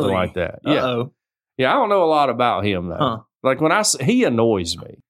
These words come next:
Speaker 2: just because I was like, "Man,
Speaker 1: Well,
Speaker 2: just
Speaker 1: I
Speaker 2: shut up, dude."
Speaker 1: <laughs> He is the perfect, what am I trying to say? The stereotype
Speaker 2: Yeah.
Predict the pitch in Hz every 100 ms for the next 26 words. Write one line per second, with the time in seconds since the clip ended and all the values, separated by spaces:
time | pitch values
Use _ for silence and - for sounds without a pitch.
0 | _ - 147 160 139 143 139 123 113 113
1 | 110 95 104 110 104 101 92 _ _ _
2 | 208 240 165 135 98 87 95 95 95 -
3 | 240 294 302 202 160 156 139 - 170 196
4 | 190 180 151 - - - - 135 139 113
5 | 131 127 127 120 - - 170 170 131 113
6 | 117 117 117 113 110 104